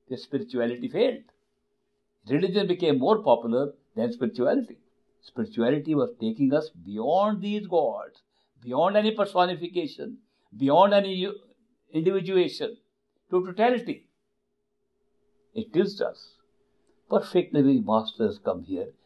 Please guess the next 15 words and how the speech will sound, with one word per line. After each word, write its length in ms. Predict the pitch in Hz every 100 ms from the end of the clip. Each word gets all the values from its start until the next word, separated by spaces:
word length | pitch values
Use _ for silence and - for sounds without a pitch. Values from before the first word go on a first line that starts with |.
| _ _
as 140 | 98 -
symbols 400 | 120 101 101 101
of 160 | 95
totality 480 | 101 120 110 95 92
of 120 | 87
consciousness. 760 | - 95 - - _ _ _ _ _ _ _ _ -
And 160 | 147 135
what 240 | 123 92
they 180 | 139 208
teach 340 | 202 107 -
us 240 | 69 - _ _ _
is 100 | 123
to 120 | 113 123
go 220 | 104 98
beyond. 340 | 101 90 -